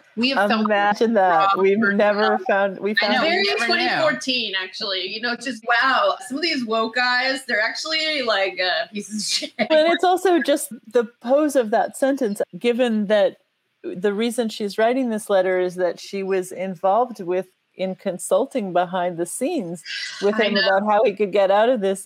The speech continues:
Speaker 2: And it's what, so you're trying to make it sound as though you just learned about all this from the news cycle.
Speaker 1: Right.
Speaker 3: Yeah.
Speaker 1: Unfortunately, recent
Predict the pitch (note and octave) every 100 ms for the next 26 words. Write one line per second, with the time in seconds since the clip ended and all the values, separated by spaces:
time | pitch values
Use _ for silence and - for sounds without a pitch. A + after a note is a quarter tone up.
0 | - F#3+ F#3+ F#3 - _ _ - F#3+ -
1 | G3 A3 - - - G#3 G3 F#3+ G3 -
2 | A3 G#3+ A3 G#3+ - G#3 F#3+ F#3 - -
3 | G3 G3+ F#3+ G3 F#3+ F#3 F#3 F#3+ F#3+ F#3
4 | - F#3 F#3 F#3+ F3+ E3+ E3+ E3+ E3 E3
5 | E3+ - G3 F3 F3 E3+ F#3 A3 E4+ -
6 | - - - - - - - A#3+ - _
7 | E4 F#3 F#3 A3 A#3+ D#4 D4 C#4+ C#4 A#3+
8 | A#3+ B3